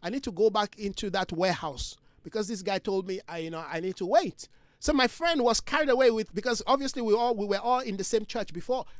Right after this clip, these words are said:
So he also got carried away with these people. You know, everybody's chatting and talking. I said to him, "Well, I, I have to go back." So that's where I left my friend. I went back to, you know, uh,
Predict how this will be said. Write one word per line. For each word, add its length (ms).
So 180
he 140
also 260
got 260
carried 260
away 200
with 120
these 180
people. 440
You 80
know, 80
everybody's 420
chatting 400
and 140
talking. 320
I 80
said 200
to 100
him, 100
"Well, 240
I, 240
I 140
have 140
to 80
go 180
back." 240
So 240
that's 240
where 120
I 40
left 220
my 240
friend. 340
I 80
went 200
back 180
to, 240
you 120
know, 320
uh, 160